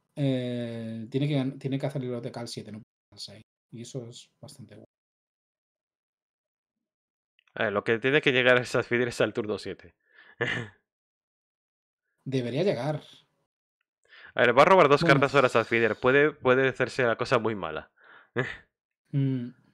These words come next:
Speaker 2: Pero si no, tiene, puede hacer, eh, Éter, que Éter le ponga a la otra en juego, y la evoluciona y tira dos amuletos.
Speaker 1: Lo,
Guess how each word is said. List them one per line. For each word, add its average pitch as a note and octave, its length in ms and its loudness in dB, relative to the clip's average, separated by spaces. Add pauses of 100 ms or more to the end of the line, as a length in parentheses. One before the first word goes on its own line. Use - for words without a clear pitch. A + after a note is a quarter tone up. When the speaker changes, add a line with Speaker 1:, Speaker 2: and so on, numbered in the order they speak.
(1300)
Speaker 2:
Pero A2 240 2
si A#2 160 -4
no, D#3 540 2
tiene, A#2 760 4
puede A#2+ 220 2
hacer, A2 420 0
eh, F#2+ 580 -4
Éter, F#3+ 840 0
que G2+ 440 -6
Éter A#2 400 -2
le A2 140 -4
ponga A2 320 -4
a G2 40 0
la F#2+ 120 2
otra D3+ 460 -2
en G#2+ 100 -8
juego, D3+ 500 -2 (680)
y G#2 960 -2 (100)
la A2 120 -2
evoluciona B2+ 760 -2
y A2+ 120 -2
tira A2 240 -2
dos G2+ 160 -4
amuletos. F#2 580 -10 (680)
Speaker 1:
Lo, C3+ 560 -2